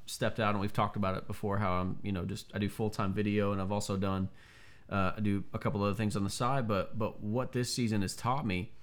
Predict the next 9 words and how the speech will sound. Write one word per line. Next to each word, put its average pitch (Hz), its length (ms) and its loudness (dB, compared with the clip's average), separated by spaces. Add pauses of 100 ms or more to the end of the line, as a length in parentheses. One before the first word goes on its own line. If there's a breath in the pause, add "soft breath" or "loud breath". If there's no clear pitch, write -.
(360 soft breath)
is 98 200 0
that 98 340 0 (720)
God 113 360 4
has 104 320 0
been, 107 440 2 (380)
been 113 140 2
my 92 120 4
full-time 113 760 2
provider 98 640 0